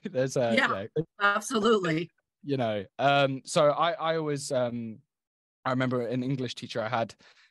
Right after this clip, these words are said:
Speaker 1: when I was sort of going through my G C S Es, so I was about sixteen, was like, "Oh, just listen to podcasts then, 'cause, you know, when you're in the shower and you're walking around, like, it just ups the amount of time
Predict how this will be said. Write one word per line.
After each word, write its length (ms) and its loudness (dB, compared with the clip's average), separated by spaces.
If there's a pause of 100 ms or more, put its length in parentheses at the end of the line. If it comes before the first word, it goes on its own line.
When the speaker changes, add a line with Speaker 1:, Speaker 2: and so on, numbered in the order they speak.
(180)
Speaker 1:
when 140 -4
I 80 0
was 140 -2
sort 160 -6
of 60 -6
going 160 -2
through 100 -6
my 80 -2
G 140 -6
C 120 -4
S 120 -6
Es, 120 -6
so 60 -4
I 0 -
was 80 -6
about 180 -4
sixteen, 680 -4 (580)
was 200 2
like, 160 4
"Oh, 160 6
just 120 -2
listen 260 6
to 80 -2
podcasts 440 0
then, 360 -8 (140)
'cause, 280 2
you 80 2
know, 100 4
when 140 2
you're 80 -2
in 60 -2
the 60 -2
shower 440 2
and 100 2
you're 100 -2
walking 320 -2
around, 440 -4
like, 260 -6
it 60 -6
just 240 -2 (400)
ups 260 2
the 120 4
amount 240 2
of 60 -4
time 520 -2